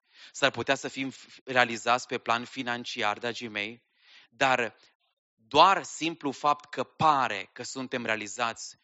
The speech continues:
nu înseamnă că suntem cu adevărat din punct de vedere spiritual.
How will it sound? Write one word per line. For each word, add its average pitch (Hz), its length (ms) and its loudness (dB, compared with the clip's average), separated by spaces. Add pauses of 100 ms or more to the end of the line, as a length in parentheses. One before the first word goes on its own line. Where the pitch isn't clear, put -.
(260)
nu 135 260 0
înseamnă 120 800 -2 (140)
că 123 100 -12
suntem 123 440 -8
cu - 120 -6
adevărat 107 480 -2
din 101 140 -8
punct 104 220 -14
de 107 60 -8
vedere 95 360 -10
spiritual. 95 840 -6